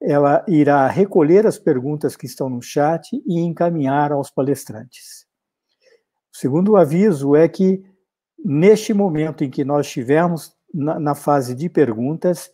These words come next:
será disponibilizado a todos a lista de presença, eh, da live de hoje. Por favor,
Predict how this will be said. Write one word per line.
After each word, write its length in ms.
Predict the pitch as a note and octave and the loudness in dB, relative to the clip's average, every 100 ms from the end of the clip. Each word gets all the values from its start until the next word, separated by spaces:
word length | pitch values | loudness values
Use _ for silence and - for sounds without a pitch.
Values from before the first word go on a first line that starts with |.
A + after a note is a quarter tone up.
| _ _ _ | _ _ _
será 380 | - D3+ F3 | -2 2 4
disponibilizado 920 | G3 - G3+ F#3 F3+ E3+ D3 D#3 D#3 D3 | 2 0 0 2 0 0 2 2 2 0
a 60 | |
todos 500 | C3+ D3+ D#3+ E3 D#3 | 0 0 0 0 -2
a 80 | E3 | 0
lista 680 | C#3+ D3+ G#3+ A3+ - - D#3+ | 0 0 0 0 -2 -2 -2
de 120 | D3+ | -2
presença, 960 | D3+ D3 A#2 A2 C#3 D3+ - F3 F3 _ _ _ _ _ _ _ - | -2 -2 -2 -4 -4 -4 -4 -4 -6 _ _ _ _ _ _ _ -8
eh, 300 | C#3+ C#3+ - G#3 | -4 -4 -6 -8
da 420 | C3 D3+ E3+ - | 2 4 2 0
live 480 | E3 D3 D3+ D#3 D#3+ | 0 2 2 0 -4
de 120 | D3 | 0
hoje. 460 | D#3 C#3+ G2 - - _ _ _ - | 2 2 0 -10 -20 _ _ _ -6
Por 140 | E3 | -6
favor, 600 | - E3+ A2 A#2 C#3 F3+ | 0 -2 -2 -2 -2 -2